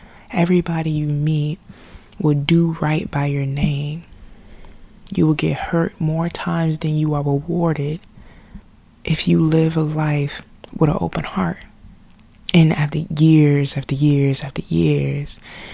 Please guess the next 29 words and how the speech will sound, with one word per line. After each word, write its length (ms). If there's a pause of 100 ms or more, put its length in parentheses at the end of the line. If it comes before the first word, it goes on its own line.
(280)
I 100
will 140
constantly, 1040 (380)
by 140
different 440
people, 960
a 100
different 380
stature, 840
a 120
different 560 (360)
relationship 680
status, 720 (460)
be 340
heartbroken 1300
and 100
in 160
pain. 680
And 140
I 100
will 200
always 520
get 180
those 180
same 340
people 340
in 60
my 140
life 360